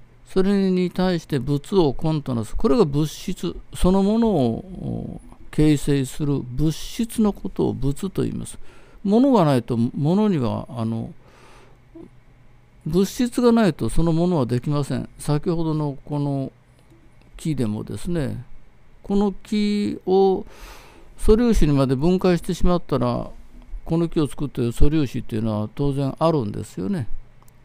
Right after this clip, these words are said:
しかし、この木はこの木として存在している。物質というのは、その、まあ、素粒子レベルに、にまで分解して考えれば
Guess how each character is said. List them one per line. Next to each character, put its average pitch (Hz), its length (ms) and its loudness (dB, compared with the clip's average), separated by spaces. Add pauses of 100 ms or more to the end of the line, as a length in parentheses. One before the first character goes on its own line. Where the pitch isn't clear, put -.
し - 100 -14
か 214 140 0
し、 160 120 -2
こ 196 160 -2
の 214 120 2
木 214 140 -6
は 196 80 2
こ 160 140 -4
の 156 100 0
木 147 100 -8
と 147 140 -4
し 143 60 -8
て - 80 -4
存 131 300 -2
在 117 160 -4
し - 80 -14
て - 80 -10
い 110 100 -6
る。 - 100 -12 (720)
物 175 260 0
質 - 300 -6
と 202 80 2
い 165 80 2
う 170 40 0
の 196 180 0
は、 120 240 0 (200)
そ 160 60 -8
の、 120 360 -4 (120)
ま 185 120 -4
あ、 147 40 -4
素 175 180 0
粒 185 160 4
子 190 120 0
レ 180 100 4
ベ 160 140 0
ル 139 80 2
に、 131 100 0 (400)
に 135 180 0
ま 160 160 2
で 147 160 2
分 139 300 -2
解 160 220 0
し - 20 -6
て 170 160 -2
考 185 280 -2 (140)
え 147 100 -2 (1700)
れ 196 180 0
ば 214 260 0